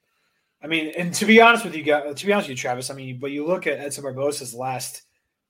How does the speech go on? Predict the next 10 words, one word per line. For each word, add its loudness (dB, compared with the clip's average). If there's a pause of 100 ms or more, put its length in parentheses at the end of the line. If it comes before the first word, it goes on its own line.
fights. -2
I -12
mean, -12
he, -16
his -10
wins 0
are 0
against -8
Shane -6
Burgos, -2